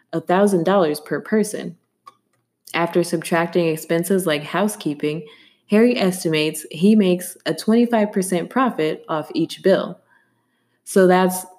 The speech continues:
two hundred and fifty dollar profit per customer. For the average number of years customers remain, he calculates that his guests normally return at least once in the following year,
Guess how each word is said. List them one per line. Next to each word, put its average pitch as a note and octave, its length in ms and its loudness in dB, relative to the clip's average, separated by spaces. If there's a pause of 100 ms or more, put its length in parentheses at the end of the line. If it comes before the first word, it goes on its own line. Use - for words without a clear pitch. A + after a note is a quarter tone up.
(140)
two A#3 160 4
hundred G3+ 280 4
and D#3+ 80 -2
fifty G3 340 0
dollar D#3+ 640 -2 (140)
profit A#3+ 480 -2
per D#3+ 240 0
customer. E3 680 -4 (1600)
For F#3 160 4
the E3+ 240 2
average A#3+ 420 2
number F#3 380 2
of D#3 180 0
years D#3+ 500 0
customers D#3 540 -4
remain, D#3 500 -4 (280)
he F#3+ 160 2
calculates A#3+ 640 0
that D#3+ 180 0
his F#3 220 2
guests E3+ 420 -2
normally F#3 460 0
return F#3 520 -2
at D#3+ 240 -4
least G3 260 0
once E3 440 -4
in D#3 160 -6
the D3+ 80 -4
following D3+ 520 -2
year, D3 300 -6